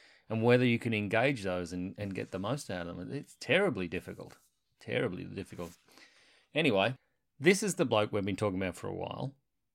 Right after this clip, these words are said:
Tyler Sonsi appeared for Box Hill. And, um, he looked all right. He was falling over himself to impress. Did a few nice things. Are we going to, are we gonna go for him?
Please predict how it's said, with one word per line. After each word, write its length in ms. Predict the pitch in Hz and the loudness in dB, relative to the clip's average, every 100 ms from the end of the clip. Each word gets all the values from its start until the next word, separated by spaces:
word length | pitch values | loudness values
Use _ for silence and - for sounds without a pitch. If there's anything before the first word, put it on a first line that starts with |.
| _ | _
Tyler 260 | 131 135 123 | 4 6 4
Sonsi 640 | - 101 92 101 101 - - _ - | 0 -2 -2 -4 -4 -6 -14 _ -14
appeared 440 | 90 107 101 92 | -6 -2 -2 -2
for 220 | - 87 - _ - | -4 -6 -6 _ -2
Box 260 | 90 - | -2 -2
Hill. 240 | - - - _ _ _ _ _ _ _ _ | -10 -12 -16 _ _ _ _ _ _ _ _
And, 560 | 92 95 92 92 92 92 | 2 4 4 0 -2 0
um, 520 | 95 90 85 85 85 _ _ _ _ _ _ _ _ _ | 0 0 -2 -6 -8 _ _ _ _ _ _ _ _ _
he 120 | 247 | 2
looked 220 | 180 98 92 | 4 4 0
all 100 | 85 | 2
right. 260 | 135 202 - _ _ _ _ _ - | 2 2 -4 _ _ _ _ _ -2
He 180 | 135 | 0
was 440 | 110 98 90 - - | 2 0 -2 -6 -10
falling 340 | - 117 107 101 | -2 2 2 2
over 220 | 107 104 | 2 2
himself 360 | 101 - 110 92 | 0 0 0 0
to 100 | 101 | -2
impress. 560 | 92 98 95 - - - _ _ _ _ _ | -2 -2 -2 -4 -8 -10 _ _ _ _ _
Did 120 | 95 | -6
a 60 | 82 | -6
few 220 | - 95 | -8 -6
nice 360 | 95 98 95 - | -4 -4 -4 -6
things. 760 | - 101 101 95 95 - - - _ _ _ - | -4 -2 -2 -2 -4 -4 -8 -14 _ _ _ 0
Are 120 | 156 | 4
we 140 | 160 | 4
going 340 | 147 143 143 139 | 4 6 6 4
to, 440 | 135 117 113 110 95 - - _ _ _ _ _ _ _ - | 4 4 6 2 -4 -16 -20 _ _ _ _ _ _ _ -4
are 120 | 127 | 2
we 100 | 135 | 2
gonna 180 | 120 107 | 2 0
go 200 | 95 98 | -2 -4
for 140 | - | -6
him? 160 | - - | -12 -14